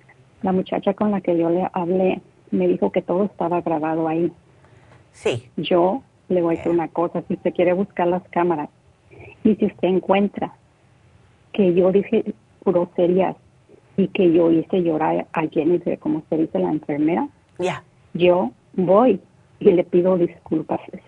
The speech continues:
Speaker 1: si es, si, si se
Speaker 2: Ok.
Speaker 1: encuentra que yo lo hice.
Speaker 2: Dale,
Speaker 1: Pero
Speaker 2: perfecto.
Speaker 1: créame que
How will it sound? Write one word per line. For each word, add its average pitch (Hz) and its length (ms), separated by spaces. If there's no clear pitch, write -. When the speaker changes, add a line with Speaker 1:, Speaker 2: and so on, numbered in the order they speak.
Speaker 1:
si 175 160
es, 185 100
si, 190 200
si 180 100
se 160 80
Speaker 2:
Ok. 185 80
Speaker 1:
encuentra 180 560
que - 280
yo 160 160
lo 156 160
hice. 147 200
Speaker 2:
Dale, 135 520
Speaker 1:
Pero 180 220
Speaker 2:
perfecto. 156 220
Speaker 1:
créame 190 340
que 180 380